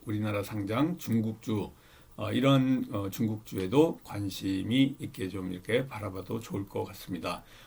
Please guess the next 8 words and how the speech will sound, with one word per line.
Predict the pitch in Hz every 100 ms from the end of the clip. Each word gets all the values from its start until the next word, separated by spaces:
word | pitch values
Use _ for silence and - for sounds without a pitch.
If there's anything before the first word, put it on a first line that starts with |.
| -
오늘 | 120 127 113
굉장히 | 107 117 120 123
쌀쌀한데요. | - 139 135 127 113 104 127 120 - -
맑은 | 87 85 107 113 110
날씨고 | 101 95 135 110 101 90 -
이제, | 113 98 95 92 90 -
어, | - 80 76 - - - - - _ - - -
금요일입니다. | - 139 131 110 101 90 82 90